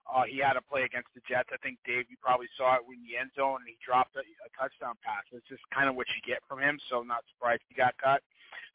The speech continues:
When the Giants made the trade with the Bills to get the defensive end, it kinda sealed the fate for some of the linebackers, uh, especially Jimenez. Um, he, he's just a guy with a lot of talent, but just can't put it together,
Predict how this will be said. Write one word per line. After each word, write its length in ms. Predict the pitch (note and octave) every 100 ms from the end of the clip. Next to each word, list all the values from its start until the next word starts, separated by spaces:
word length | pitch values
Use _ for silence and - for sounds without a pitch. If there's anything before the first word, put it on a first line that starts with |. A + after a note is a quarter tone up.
| -
When 120 | D3
the 100 | C#3+
Giants 340 | D#3 D3+ D#3+
made 140 | D#3+ D#3
the 100 | C#3 -
trade 220 | D#3 D3
with 100 | C#3
the 80 | B2
Bills 300 | - C#3+ D3+
to 60 | -
get 140 | C#3 -
the 120 | A#2+
defensive 500 | C3+ - C3 B2+ A#2+
end, 320 | B2+ C#3 D3+ _ - -
it 100 | C3+
kinda 240 | D3 C#3+ B2 -
sealed 200 | C#3 C#3
the 100 | A3 -
fate 180 | C3+ -
for 100 | C3
some 120 | - B2+
of 80 |
the 80 | A#2+
linebackers, 720 | A2+ A#2 A#2+ B2+ C3 - D3 D3 _ _ _ - A2+
uh, 240 | A#2+ A#2 A#2
especially 600 | - - C3 - C3 B2 A#2+ A2+
Jimenez. 680 | C#3 B2 B2 B2+ C3 C3+ C#3+ _ -
Um, 420 | B2+ B2 A#2 A#2 A#2 - -
he, 260 | C3+ C3 _ -
he's 120 | D3 C3+
just 160 | D3 C3
a 60 | C3+
guy 320 | C3+ C3 C3+ B2+
with 140 | B2+
a 60 | C3
lot 260 | B2+ B2
of 60 | B2+ -
talent, 340 | C3 C3 C#3+
but 140 | C3 -
just 180 | A#2+ -
can't 240 | - C3+ -
put 120 | B2
it 80 | A#2+
together, 520 | A#2 A#2 A#2 C3+ C#3+